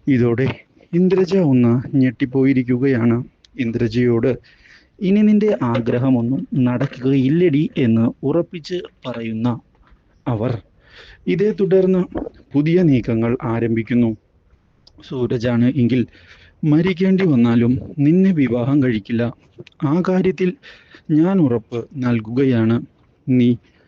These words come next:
എന്നെ വിവാഹം കഴിക്കാം എന്നുള്ള ആഗ്രഹത്തോടെയാണ് മുന്നിലേക്ക് പോകുന്നത് എങ്കിൽ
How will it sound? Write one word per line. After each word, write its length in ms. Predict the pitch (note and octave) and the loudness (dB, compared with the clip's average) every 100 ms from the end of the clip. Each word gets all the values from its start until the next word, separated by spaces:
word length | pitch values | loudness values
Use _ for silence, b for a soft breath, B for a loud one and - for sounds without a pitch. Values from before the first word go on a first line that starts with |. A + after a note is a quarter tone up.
| b b _ E3+ | b b _ 0
എന്നെ 320 | E3+ F#3+ G3+ | 2 2 2
വിവാഹം 500 | G3 F#3+ E3+ G3 F#3+ | 2 2 2 0 0
കഴിക്കാം 460 | F#3 F3+ F#3 F#3 - | 0 -2 -2 -4 -2
എന്നുള്ള 360 | E3+ F#3 F3+ | 0 2 2
ആഗ്രഹത്തോടെയാണ് 1400 | F3+ D#3 B2+ A2+ A#2+ B2 B2 C3+ C#3 D3+ C3 A2+ A2+ A#2+ A2 - _ - | 2 0 0 0 0 0 -2 0 0 2 2 2 2 0 -2 -20 _ -4
മുന്നിലേക്ക് 600 | D3+ F3+ F#3+ F#3 F#3+ G3+ | 0 0 2 0 -2 -4
പോകുന്നത് 540 | C#3+ A#2+ A#2+ A2+ A#2 C3 | -2 0 0 0 0 0
എങ്കിൽ 440 | D3 A#2+ A2+ A2 | 2 0 0 -2